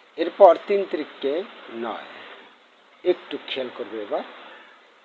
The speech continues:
এক, দুই, দুই ঘর পর দশমিক, এখানে তো মাত্র আমাদের গুণ করে এক ঘর পেলাম, একটা অঙ্ক। তাহলে দুই ঘর, শর্ত অনুযায়ী দুই ঘর পর দশমিক আছে,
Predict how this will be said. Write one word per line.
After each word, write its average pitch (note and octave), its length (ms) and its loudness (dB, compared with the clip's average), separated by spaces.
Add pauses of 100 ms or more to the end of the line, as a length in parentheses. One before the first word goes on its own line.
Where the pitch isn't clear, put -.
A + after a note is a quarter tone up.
(1400)
এক, F3 100 0 (460)
দুই, D3 240 -2 (760)
দুই F#3 180 -2 (180)
ঘর F3 240 -2
পর D#3 120 2 (120)
দশমিক, B2 360 -4 (100)
এখানে D#3 220 -6 (100)
তো D#3 40 -4 (100)
মাত্র B2+ 220 -8 (100)
আমাদের C3 300 -6
গুণ C3 120 -6 (120)
করে C#3 140 -4 (280)
এক D3+ 60 2 (120)
ঘর B2+ 200 -6
পেলাম, G2+ 180 -8 (120)
একটা - 260 -12
অঙ্ক। G2 160 -14 (540)
তাহলে D3+ 280 4 (480)
দুই F#3+ 160 8 (100)
ঘর, C#3 120 4 (120)
শর্ত F#3+ 320 4
অনুযায়ী F#3 340 4
দুই E3 140 4
ঘর F#3 160 2
পর E3 80 0 (100)
দশমিক D3+ 380 -4
আছে, - 160 -8